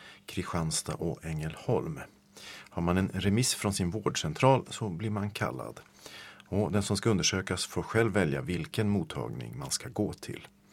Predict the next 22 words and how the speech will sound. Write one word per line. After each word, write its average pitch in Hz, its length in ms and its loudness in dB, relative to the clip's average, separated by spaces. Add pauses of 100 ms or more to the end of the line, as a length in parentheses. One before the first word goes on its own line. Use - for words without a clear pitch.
(600)
Unilabs 110 580 2
har 110 160 2
också 90 260 -2
en 78 180 -4
kundtjänst - 840 2
dit - 180 -8
man 78 140 -2
kan 82 240 -6
vända 78 220 -4
sig - 140 -6
med - 100 -8
frågor. - 340 -4 (340)
Och - 400 -6
numret 95 340 2
dit 120 240 -2
är 78 360 -4
noll 82 280 -6
fyra 90 200 -2
två, 110 340 0 (120)
fyrahundrasex, 87 1040 0 (100)
åttio - 480 -6 (180)
åttio. - 380 -4